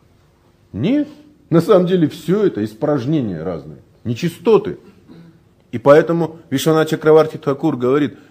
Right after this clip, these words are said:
человек должен хорошо понять душкритотху. Что ж такое душкритотха? Результат нашей прошлой г-, греховной.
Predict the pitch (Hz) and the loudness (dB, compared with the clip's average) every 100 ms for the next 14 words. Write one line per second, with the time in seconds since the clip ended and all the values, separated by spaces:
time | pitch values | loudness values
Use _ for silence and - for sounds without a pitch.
0 | _ - 127 120 135 135 - 123 127 - | _ -2 -2 0 0 0 -4 -2 -2 -4
1 | 147 117 131 101 - _ _ _ _ _ | -4 -2 -2 -6 -8 _ _ _ _ _
2 | _ - 135 - 156 147 160 123 - - | _ -6 -6 -6 -8 -4 -2 -4 -8 -18
3 | _ _ _ _ _ _ _ _ _ _ | _ _ _ _ _ _ _ _ _ _
4 | _ - 160 160 170 175 160 151 - 151 | _ -6 -4 -2 -2 0 -2 -4 -6 -6
5 | 165 139 104 107 123 113 151 147 143 - | -4 -4 -4 -6 -6 -2 -2 -2 -6 -6
6 | 131 - 131 131 135 127 127 - _ _ | -8 -2 -2 -2 -4 -6 -6 -20 _ _
7 | _ _ _ _ _ _ _ _ - - | _ _ _ _ _ _ _ _ -20 -20
8 | - 101 131 - 135 78 | -14 -8 -8 -4 -6 -6